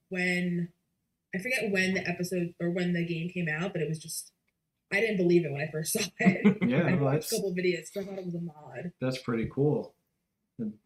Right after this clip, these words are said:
Speaker 2: yeah, I like it. Um,
Speaker 1: There's a, there's a connection to T W D somewhere.
Speaker 2: Yeah, I, you know, and like I said, you know, obviously there's gonna be similarities. You know, I mean, your, your lead actor, you know, um,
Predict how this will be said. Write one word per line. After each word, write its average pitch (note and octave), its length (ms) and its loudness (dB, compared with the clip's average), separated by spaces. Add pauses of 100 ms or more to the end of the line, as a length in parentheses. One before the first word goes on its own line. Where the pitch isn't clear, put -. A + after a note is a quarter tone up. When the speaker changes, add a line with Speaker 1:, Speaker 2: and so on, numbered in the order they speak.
(280)
Speaker 2:
yeah, C#3 300 -2 (540)
I A#2 80 -6
like C#3 260 -2
it. - 180 -10 (960)
Um, A2+ 280 -4
Speaker 1:
There's G#3+ 200 0
a, F#3 120 -4
there's G#3 160 -2
a A#3 40 -10
connection C4+ 380 -8
to C4+ 60 -12
T D#4 160 -12
W D4 220 -6
D D#4 100 -10
somewhere. G3 580 -6 (560)
Speaker 2:
Yeah, G#3 480 8
I, F3 220 2
you G3 180 4
know, C3+ 160 6
and C#3+ 380 4
like D3 160 -2
I C#3 60 4
said, B2 220 2
you B2 60 4
know, B2 300 2
obviously C3+ 400 2
there's A#2 220 2
gonna A#2+ 180 4
be A2 100 0
similarities. G#2+ 720 -2
You A#2 80 -2
know, A2+ 80 0
I A2+ 80 -2
mean, A2+ 180 2
your, A2+ 300 0
your G#2+ 180 -12
lead A2 220 0
actor, A2 840 0 (160)
you A#2+ 100 0
know, G#2 480 -4
um, G2+ 680 -8